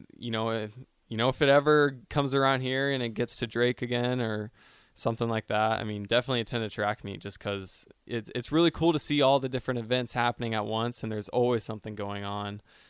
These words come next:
and, you know, there's never a lull in the, in, in, in the events, so it's a lot of fun.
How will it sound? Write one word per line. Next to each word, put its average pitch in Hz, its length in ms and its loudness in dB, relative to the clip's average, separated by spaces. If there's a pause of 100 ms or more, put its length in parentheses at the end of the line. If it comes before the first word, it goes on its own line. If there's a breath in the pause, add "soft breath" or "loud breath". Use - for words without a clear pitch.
(120)
and, 104 500 -6 (320)
you 107 140 -14
know, 98 120 -8 (200)
there's 101 200 -8
never 117 300 0
a 107 80 0
lull 101 380 -4
in 98 120 -10
the, 95 260 -12 (220)
in, 98 220 -10
in, 104 220 -10
in 113 160 -6
the 101 260 -6
events, 95 420 -8
so 101 400 -6 (440 soft breath)
it's 120 180 -4
a 139 60 4
lot 127 200 8
of 117 80 0
fun. 98 440 -6